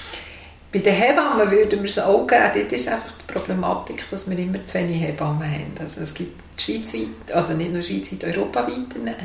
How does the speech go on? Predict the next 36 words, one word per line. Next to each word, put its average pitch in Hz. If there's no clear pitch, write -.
Hebammenmangel. 123
Und 190
wir 185
sind 175
immer 170
knapp 147
mit 160
den 180
Stellen 151
besetzt. -
Und 170
sie 196
probieren 208
oder 170
sie 170
machen 175
ihr 165
Möglichstes. 180
Aber 202
ich 208
kann 196
nicht, 196
also 180
man 185
kann 175
sie -
einfach 180
nicht 180
so 175
viel 175
freistellen, 175
wie 185
es -
es -
braucht 190
oder 175